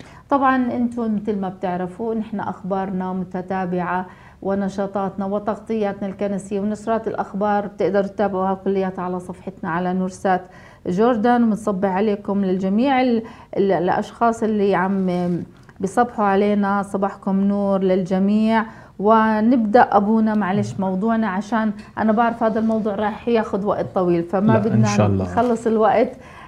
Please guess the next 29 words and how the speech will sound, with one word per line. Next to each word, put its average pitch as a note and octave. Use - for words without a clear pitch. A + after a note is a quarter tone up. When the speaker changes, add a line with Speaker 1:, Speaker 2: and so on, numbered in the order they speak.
Speaker 1:
آه، G3
من G#3+
دون A3
ما G#3+
نطرح G3+
أو E3+
من، E3+
آه، F#2
نيجي G#3
على G3
كل A3
مواضيع G3
اللي F#3
حاطينها G#3+
أسئلة E3+
Speaker 2:
نعم. D#3+
Speaker 1:
كثيرة. F3+
فبداية G#3
نبدأ A3
بالشعار D3+
Speaker 2:
ستي G3
Speaker 1:
ومعنى G#3
Speaker 2:
ال- G3+
Speaker 1:
كلمة F3+
سينودس، E3+
شو G3
رأيك؟ E3
Speaker 2:
أكيد، E3
أكيد، A2